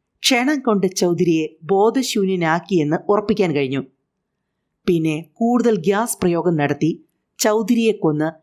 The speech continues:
ടെലിഫോൺ റിസീവറിൽ നിന്ന് റബ്ബർ ട്യൂബ് നീക്കി. "A case of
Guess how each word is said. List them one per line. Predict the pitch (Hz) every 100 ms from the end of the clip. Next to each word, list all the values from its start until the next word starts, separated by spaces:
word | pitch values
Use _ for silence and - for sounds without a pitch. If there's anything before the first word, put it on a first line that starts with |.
| _ _ -
ടെലിഫോൺ | 240 254 247 277 247 175
റിസീവറിൽ | 170 - 196 190 165
നിന്ന് | 151 147 156 _ - 196
റബ്ബർ | 208 196 269
ട്യൂബ് | - 170 147
നീക്കി. | 175 135 143 147 _ _ _ _ _ _ _ _ _ _ -
"A | 185
case | 185 202 202 196
of | -